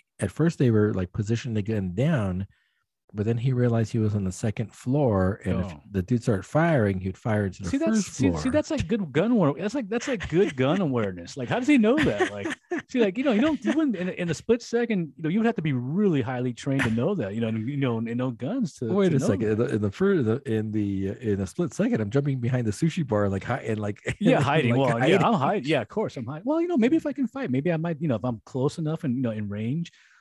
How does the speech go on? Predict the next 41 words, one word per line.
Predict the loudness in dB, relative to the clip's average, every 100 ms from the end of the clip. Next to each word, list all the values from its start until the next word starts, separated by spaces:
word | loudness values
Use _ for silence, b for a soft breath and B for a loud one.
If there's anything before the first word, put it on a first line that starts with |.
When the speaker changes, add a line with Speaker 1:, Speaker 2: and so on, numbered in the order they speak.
| b
Speaker 2:
like, | -6 -4
I |
might | -2 -2 -2
be |
able | -4 -4
to |
do | -4
something, | -6 -6 -6 -6 -8
you | -8
know, | -6
he-, | -8 -8
obviously | -6 -6 -6
healthy, | -8 -8 -6 -6
young, | -6 -6 -6 -6
you | -6
know, | -8
in | -10 -10
range. | -10 -8 -10 b b b b b
But, | -2 -2
uh, |
yeah, | 0 0
you're | 2 2
right, | 0
though. | 0
Normally, | 2 2 2 0
yeah, | 0 0
I'm, | 0
I'm, | 0 0
I'm, | 0 0
I'm | 0 -2
gone. | 0 0
I'm | 0
long | -2 -2 -2
gone. | -4
I'm, | -6 -4
I'm | -2
on |
the | -2
floor | -2 -4
Speaker 1:
<laughs> | -2
Speaker 2:
crawling. | -2 0 0 -2